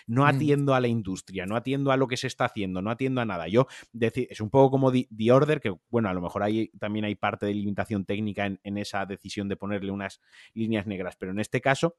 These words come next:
Speaker 1: se las quitaron luego con un parche, quiero decir,
Speaker 2: Sí,
Speaker 1: se,
Speaker 2: sí.
Speaker 1: se, se podían quitar, se podía renderizar lo que no se veía por las líneas negras.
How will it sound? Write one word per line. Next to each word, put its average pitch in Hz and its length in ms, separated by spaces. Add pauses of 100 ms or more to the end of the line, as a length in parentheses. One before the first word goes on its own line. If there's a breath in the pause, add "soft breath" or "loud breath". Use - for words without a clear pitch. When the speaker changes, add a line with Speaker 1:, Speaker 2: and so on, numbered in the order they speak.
(400)
Speaker 1:
se 127 140
las 98 160
quitaron 92 400
luego 127 260
con 101 140
un 98 100
parche, 226 300
quiero 98 140
decir, 107 120
Speaker 2:
Sí, 131 200
Speaker 1:
se, 131 100
Speaker 2:
sí. 139 60
Speaker 1:
se, - 80
se - 160
podían 113 300
quitar, 98 280
se - 140
podía 104 240
renderizar 120 640 (240 loud breath)
lo 117 160
que 113 200
no 123 200
se 127 120
veía 117 220
por 113 140
las 113 100
líneas 110 260
negras. 117 260